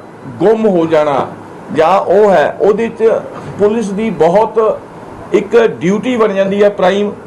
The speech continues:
ਕਿ ਬਾਕੀ ਸਾਰੇ ਕ੍ਰਾਈਮ ਛੱਡ ਕੇ ਸਾਨੂੰ ਪਹਿਲੇ ਹੁੰਦਾ ਕਿ ਇਹ ਟਰੇਸ ਹੋ ਜਾਵੇ। ਔਰ ਇਹਦੇ ਵਿੱਚ ਸਾਡੀ ਸਾਰੀ ਪੁਲਿਸ ਇਸ ਚੀਜ਼ ਦੀ, ਅਹ, ਸ਼ਾਬਾਸ਼ ਦੀ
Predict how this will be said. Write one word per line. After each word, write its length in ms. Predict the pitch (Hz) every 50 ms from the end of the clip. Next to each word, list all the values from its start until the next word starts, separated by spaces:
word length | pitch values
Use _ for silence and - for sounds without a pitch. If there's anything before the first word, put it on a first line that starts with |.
| - - - - - - - -
ਕਿ 240 | 220 233 233 - - 208
ਬਾਕੀ 360 | 120 135 160 175 - 208 220
ਸਾਰੇ 300 | - 190 190 202 233 240
ਕ੍ਰਾਈਮ 320 | 233 - 202 190 190 202
ਛੱਡ 240 | 196 180 190 180 180
ਕੇ 140 | 180 190 196
ਸਾਨੂੰ 280 | 180 175 165 180 185 156
ਪਹਿਲੇ 280 | 175 175 180 196 196
ਹੁੰਦਾ 220 | 185 175 - 180 180
ਕਿ 120 | 180 196
ਇਹ 220 | 196 196 202 208
ਟਰੇਸ 260 | 190 165 160 156 156 156
ਹੋ 80 | 127
ਜਾਵੇ। 280 | 117 113 104 104 90 - - - - - - - - - - - - - - - - - - - - - - - -
ਔਰ 460 | - 190 214 220 226 226 226 220 185 - - - - - - - - -
ਇਹਦੇ 260 | 180 190 196 190 233 233
ਵਿੱਚ 560 | 202 220 214 - 226 233 226 226 220 202 175 - - - - - - - - - - - - - - - - - - - - - - -
ਸਾਡੀ 300 | - 160 170 175 214 220
ਸਾਰੀ 320 | - 202 - - 233 226
ਪੁਲਿਸ 340 | 214 - 202 208 202 208 214
ਇਸ 80 | 208
ਚੀਜ਼ 260 | - - 202 202 196 165
ਦੀ, 220 | 190 202 190 175
ਅਹ, 1040 | - - - - - - - - - - - - - - - - - - 147 147 156
ਸ਼ਾਬਾਸ਼ 560 | 156 - - 170 139 - 180 202 208 196 -
ਦੀ 340 | 180 180 208 208 202 196 156